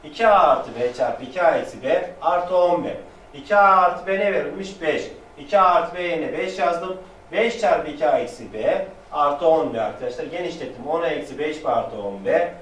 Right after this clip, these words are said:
O zaman on B'den beş B çıkarsa beş B kalır. Beş parantezine alırsam iki A artı B kalır. İki artı B neydi arkadaşlar? Soruda verilmiş beş. Beş kere beş cevabım yirmi beş olur. Şuna bakalım. X kare eksi x artı bir eşittir sıfırmış.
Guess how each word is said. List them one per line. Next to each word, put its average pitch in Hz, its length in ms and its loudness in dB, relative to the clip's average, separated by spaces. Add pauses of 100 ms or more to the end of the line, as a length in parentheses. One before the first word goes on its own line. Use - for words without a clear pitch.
(280)
O 156 120 -2
zaman 139 380 -4
on 165 220 -2
B'den 131 280 -4
beş 151 220 -4
B - 140 -8
çıkarsa - 300 -8 (100)
beş 151 240 -8
B 170 100 -6
kalır. 170 320 -4 (300)
Beş 202 220 -4
parantezine 127 500 -6
alırsam 156 520 -2 (360)
iki 214 180 -4
A - 180 4
artı - 260 -6
B 101 260 -6
kalır. 175 300 -4 (100)
İki 185 120 -2
artı 180 300 0
B 185 120 -2
neydi 190 260 -2
arkadaşlar? - 400 -6
Soruda 135 380 -4
verilmiş 127 420 -4 (140)
beş. - 300 -2 (360)
Beş 185 260 0
kere - 200 -6
beş 165 320 -2
cevabım 127 360 2 (100)
yirmi - 260 -10
beş 139 220 -2 (260)
olur. - 220 -8 (920)
Şuna 254 220 2
bakalım. 185 440 0 (440)
X - 320 -8
kare 190 160 4
eksi 185 440 -2
x 202 260 -8
artı 156 400 2
bir 208 120 -6
eşittir 196 320 -6
sıfırmış. 226 500 -6